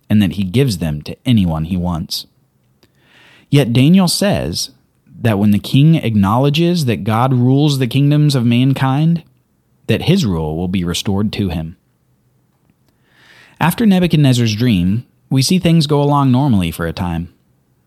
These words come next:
But about a year later, when the king is marveling at his own kingdom,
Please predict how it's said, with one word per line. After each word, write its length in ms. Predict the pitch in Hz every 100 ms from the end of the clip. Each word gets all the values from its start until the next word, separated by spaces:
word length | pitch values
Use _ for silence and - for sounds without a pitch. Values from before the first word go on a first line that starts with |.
| -
But 180 | 135 151
about 260 | 160 180 190
a 40 |
year 260 | 180 196 185
later, 460 | 208 147 85 87 _ - - -
when 180 | 127 139
the 80 | 135
king 300 | - 180 180
is 240 | 147 156
marveling 800 | 151 139 160 185 117 87 80 78
at 100 | 80
his 140 | 95 107
own 200 | 117 117
kingdom, 520 | 127 127 147 165